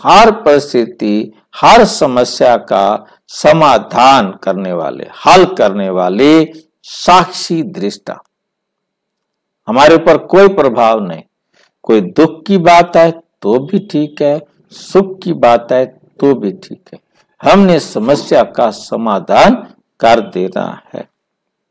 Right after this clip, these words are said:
आप बच्चे जानते हो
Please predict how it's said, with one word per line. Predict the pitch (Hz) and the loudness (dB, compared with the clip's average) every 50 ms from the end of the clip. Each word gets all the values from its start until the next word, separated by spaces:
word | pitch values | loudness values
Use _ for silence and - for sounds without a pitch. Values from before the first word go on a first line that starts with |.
| _ _ _ _ _ _ _ _ _ _ _ _ - _ _ _ _ _ _ _ - | _ _ _ _ _ _ _ _ _ _ _ _ -20 _ _ _ _ _ _ _ 0
आप | 127 120 131 139 147 139 | 2 4 6 4 4 2
बच्चे | 123 113 139 151 151 147 - - 170 165 160 165 165 - - _ _ _ _ _ - - | 2 2 2 2 2 2 0 2 4 4 4 2 2 -2 -14 _ _ _ _ _ -20 -18
जानते | 98 - - 160 170 190 208 214 208 214 226 | -6 0 4 4 6 6 4 4 2 4 4
हो | 202 190 175 165 170 143 110 87 76 - | 4 6 6 4 4 4 2 2 -2 -6